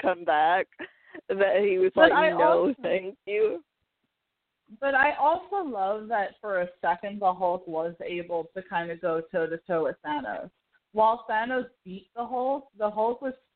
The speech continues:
Speaker 2: able to get in a lot more than most of the superheroes were able to get in. And I also just lo-, I'm sorry to, like, interrupt, but I also just love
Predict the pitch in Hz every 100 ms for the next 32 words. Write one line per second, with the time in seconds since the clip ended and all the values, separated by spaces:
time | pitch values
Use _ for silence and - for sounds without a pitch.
0 | - 190 202 208 190 202 185 180 180 170
1 | 180 180 170 170 165 165 175 170 165 170
2 | 170 165 160 165 175 - - 185 175 175
3 | 165 - 170 160 165 165 156 110 135 180
4 | 175 - 160 160 156 165 165 147 131 107
5 | 202 - - 254 240 240 240 254 269 233
6 | 240 208 190 202 202 208 185 180 175 170
7 | 170 185 185 165 175 175 180 185 208 202
8 | 185 180